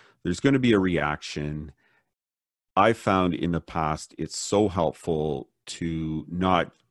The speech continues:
jam it down their throat and that's the end of it. It's, it, this is a relationship and you have to give people the space to absorb what you're saying and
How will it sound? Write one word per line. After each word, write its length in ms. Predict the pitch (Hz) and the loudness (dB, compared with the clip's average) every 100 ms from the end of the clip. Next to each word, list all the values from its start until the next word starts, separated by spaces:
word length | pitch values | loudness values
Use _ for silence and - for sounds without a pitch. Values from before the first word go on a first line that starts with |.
| _ _ | _ _
jam 300 | - 107 110 | 4 6 6
it 100 | 110 | 6
down 200 | 101 92 | 4 6
their 100 | 92 | 4
throat 360 | - 92 87 - | 4 4 4 4
and 120 | 85 | 2
that's 240 | 87 85 | 2 0
the 140 | - 80 | 0 0
end 200 | 78 76 | 0 -2
of 80 | |
it. 240 | 78 78 - - - - _ - | 0 0 -2 -10 -20 -20 _ -8
It's, 380 | 82 - - - | -6 -4 -6 -2
it, 140 | 95 - | -4 -2
this 220 | 90 92 | -2 0
is 100 | 104 | 2
a 60 | 101 | 6
relationship 920 | 101 90 90 - 92 - 92 92 - | 6 6 4 0 -2 2 4 4 -2
and 380 | - 85 85 82 | -6 -2 -2 -2
you 140 | 82 80 | -4 -6
have 280 | 92 95 - | -4 -4 -6
to 100 | - | -6
give 140 | 95 - | -4 -4
people 420 | 92 - 82 80 | -10 -8 -8 -8
the 120 | - | -10
space 460 | - - 85 85 - | -12 -4 -2 -2 -6
to 120 | - | -12
absorb 460 | 73 73 90 95 104 | -10 -2 2 2 2
what 100 | 98 | -2
you're 120 | 107 | -4
saying 440 | - 85 85 85 | -4 -2 -2 -4
and 380 | 82 82 80 80 | -6 -6 -4 -6